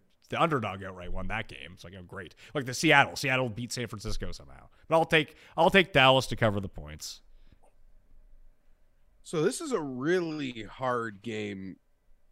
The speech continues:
Speaker 2: for me. For starters, the Bengals played in overtime last week. They played full five quarters. As stats, the da-,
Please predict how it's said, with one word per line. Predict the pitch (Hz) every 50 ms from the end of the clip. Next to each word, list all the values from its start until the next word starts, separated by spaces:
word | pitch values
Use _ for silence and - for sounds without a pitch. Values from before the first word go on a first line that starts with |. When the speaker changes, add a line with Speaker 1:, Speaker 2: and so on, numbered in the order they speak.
| _ _
Speaker 2:
for | - 135 123
me. | 113 113 110 101 92
For | 85 - - 147
starters, | 127 - - - - 175 175 214 247 262 226 165 139 127 120 120 113 104 - - - - _ _ _ _ _ _ _ _ _ _ _ _ _ _ _ _ _ -
the | 147 156 156
Bengals | 175 190 202 196 185 185 170 147 - - _ _
played | - - 143 143 139 139 135 131 139
in | 143 147
overtime | 175 226 277 233 175 147 123 - 131 123 110 107 101 98
last | 104 101 98 95 98 - -
week. | 113 127 156 -
They | - 127 113
played | - - 123 117 110 -
full | - - 123 123 113
five | - - 127 120 113 101 -
quarters. | - 123 117 123 156 208 240 226 175 131 123
As | 113 101
stats, | - - - - 127 123 127 131 123 - - - -
the | 117
da-, | 104 101 - 117 110 113 123